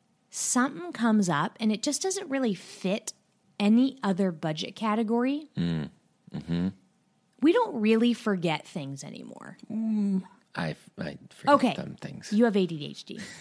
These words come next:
Speaker 1: Okay. You forget
Speaker 2: <laughs>
Speaker 1: stuff that you should have remembered, but you forgot. But then I usually covered it in the budget
Speaker 2: Yeah,
Speaker 1: anyway.
Speaker 2: you
Speaker 1: So
Speaker 2: usually
Speaker 1: then there
Speaker 2: remembered
Speaker 1: was,
Speaker 2: it for me.
Speaker 1: there was something there to catch ya.
Speaker 2: Yeah.
Speaker 1: But two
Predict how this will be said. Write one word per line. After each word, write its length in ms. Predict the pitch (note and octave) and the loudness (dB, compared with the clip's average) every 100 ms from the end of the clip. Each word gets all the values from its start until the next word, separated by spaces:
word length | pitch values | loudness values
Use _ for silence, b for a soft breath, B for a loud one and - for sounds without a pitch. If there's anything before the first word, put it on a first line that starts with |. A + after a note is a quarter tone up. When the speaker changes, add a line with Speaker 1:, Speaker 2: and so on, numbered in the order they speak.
| - - | -16 -4
Speaker 1:
Okay. 240 | G#3 F#3+ D3 | 0 0 4
You 160 | A#3+ D#4 | 6 6
forget 440 | A4 E4+ C4+ B3+ | 4 6 6 4
Speaker 2:
<laughs> 40 | |
Speaker 1:
stuff 420 | - A#3 A3 G#3+ G3 F#3 B B B A3 | 6 8 8 4 -4 -6 B B B 0
that 180 | A#3 | 4
you 120 | A#3+ A#3+ | 6 6
should 240 | - E4 | 8 8
have 140 | C#4+ C4 | 8 8
remembered, 560 | A#3+ A3+ G#3+ G#3+ F#3+ | 8 8 8 6 4
but 140 | G3 F3+ | 2 2
you 120 | F#3+ | 0
forgot. 540 | G#3 F#3+ F3 E3 E3 G3+ | 2 4 6 6 2 0
But 160 | G3+ A3+ | 0 2
then 160 | A3+ G#3+ | 4 6
I 120 | G#3+ | 6
usually 600 | A3 A3+ G#3 G#3 G3 F#3 | 4 2 2 2 2 0
covered 400 | - G#3 F#3 F3+ | 0 0 2 0
it 120 | F3 | 0
in 120 | F#3+ | -2
the 80 | F3+ | -2
budget 320 | E3 E3 E3+ - | -2 -2 -4 -2
Speaker 2:
Yeah, 40 | |
Speaker 1:
anyway. 380 | F3+ F3+ E3+ E3 | 0 2 2 2
Speaker 2:
you 60 | D#3+ | 0
Speaker 1:
So 160 | G#3+ | 2
Speaker 2:
usually 60 | F#3 | 2
Speaker 1:
then 140 | F#3+ | 4
there 100 | F#3 | 2
Speaker 2:
remembered 120 | F3 | 2
Speaker 1:
was, 220 | F3+ E3+ - | 0 0 -4
Speaker 2:
it 40 | |
for 160 | - C#3+ | -8 -8
me. 180 | D3 D3 | -10 -4
Speaker 1:
there 120 | G3+ | 0
was 160 | G3 F#3+ | 2 2
something 400 | - F3+ - F3+ | 0 -2 -4 -2
there 220 | E3+ D#3+ | -2 -2
to 80 | D#3+ | -4
catch 340 | E3+ D3+ - | -8 -10 -8
ya. 140 | - - - | -10 -10 -12
Speaker 2:
Yeah. 320 | - G1+ - - _ _ _ B B B B B - | -12 -12 -14 -16 _ _ _ B B B B B -2
Speaker 1:
But 320 | G#3 D4 C#4+ C#4+ _ - | 6 6 6 0 _ -8
two 160 | - | 2